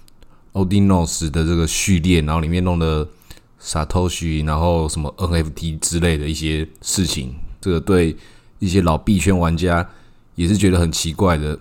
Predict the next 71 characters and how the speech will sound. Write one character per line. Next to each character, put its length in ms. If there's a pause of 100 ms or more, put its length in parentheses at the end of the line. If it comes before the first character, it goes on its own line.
(140)
我 240
朋 180
友 180
也 120
是 280 (280)
特 140
别 100
来 100
问 220
诗 260
人， 220 (400)
为 100
什 80
么 140
比 100
特 140
币 120
会 100
有 100
N 180
F 200
T？ 320 (1400)
是 140
不 40
是 120
那 100
个 120
可 180
以 220 (200)
不 60
用 140
买 300
啊？ 160
是 120
不 60
是 60
真 140
的 80
不 100
要 140
理 160
它 180
就 140
好 180
了？ 220 (320)
还 160
是 420 (100)
它 140
是 100
不 60
是 60
有 80
什 100
么 80
可 120
以 60
炒 200
作 180
的 60
空 240
间？ 280 (840)
哦， 80
这 100
个 100
问 280
得 120
很 160
实 300
际， 400
但 160
是 340